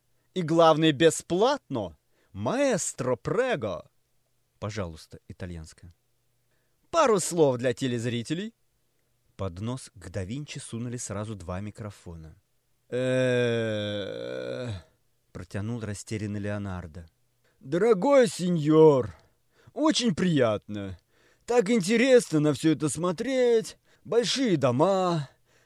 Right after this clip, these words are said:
точнее, что от них осталось. Свет без участия огня, повозки, что едут сами.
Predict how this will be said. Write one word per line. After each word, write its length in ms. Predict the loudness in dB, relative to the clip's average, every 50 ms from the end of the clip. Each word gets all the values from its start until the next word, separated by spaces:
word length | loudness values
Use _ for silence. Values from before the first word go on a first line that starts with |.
| _ _
точнее, 720 | -4 -2 -2 -2 -2 2 6 6 6 6 6 2 0 -2 -8 _ _ _
что 220 | _ -4 0 4 4
от 160 | 4 4 2
них 140 | -2 0 2
осталось. 760 | 2 0 2 0 0 2 2 2 0 -2 -6 -10 -16 -20 _ _ _ _ _
Свет 640 | -12 -8 -6 0 2 4 6 6 4 4 2 -6 -16 -8
без 220 | -4 -4 -4 -4
участия 580 | -4 -2 2 2 4 2 2 -2 0 0 2 2
огня, 800 | 2 0 -2 -2 0 -2 -2 0 0 2 2 0 0 -2 -8 -12 _ _ _ _
повозки, 840 | -4 -2 0 2 4 6 8 8 8 6 4 -2 -8 -4 -2 -2 -2
что 220 | -2 -4 -2 -2
едут 380 | 0 0 0 0 -2 -4 -6 -8
сами. 840 | -12 -10 -4 -2 0 0 0 0 -2 -2 -4 -4 -4 -6 -6 -8